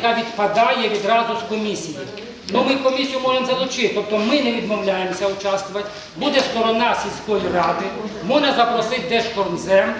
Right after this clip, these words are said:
і комісійно прийти до висновку. І цей висновок тоді вже на зборах затвердити або погодити взяти його собі, або сказати: "Ні, хай воно лучше буде".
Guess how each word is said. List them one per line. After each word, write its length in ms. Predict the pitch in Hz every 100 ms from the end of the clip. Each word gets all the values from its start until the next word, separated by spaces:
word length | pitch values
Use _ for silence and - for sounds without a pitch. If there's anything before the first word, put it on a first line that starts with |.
| - - -
і 120 | 208
комісійно 840 | 202 240 247 233 - 311 269 226 165 - - - -
прийти 420 | 226 247 - 294
до 140 | 220 226
висновку. 880 | 226 240 294 - 226 202 - - 143 - - - - -
І 160 | 247
цей 460 | 269 285 285 240 180
висновок 800 | 254 320 - 247 226 202 - - - - -
тоді 360 | - 240 247 302
вже 160 | - 240
на 180 | 233
зборах 580 | 226 160 170 240 208 - - - - -
затвердити 1160 | 190 240 233 233 190 262 285 175 220 220 190 156 - - - - - -
або 440 | 202 214 240 208 - - -
погодити 640 | 233 220 262 285 277 285
взяти 400 | - 269 262 247
його 140 | 247
собі, 420 | 247 247 196 233 226 - -
або 260 | 190 196 226
сказати: 440 | - 214 202 175 185
"Ні, 300 | 196 180 - - - -
хай 160 | 233
воно 280 | 233 214 208
лучше 300 | 214 208 214
буде". 280 | 185 190 -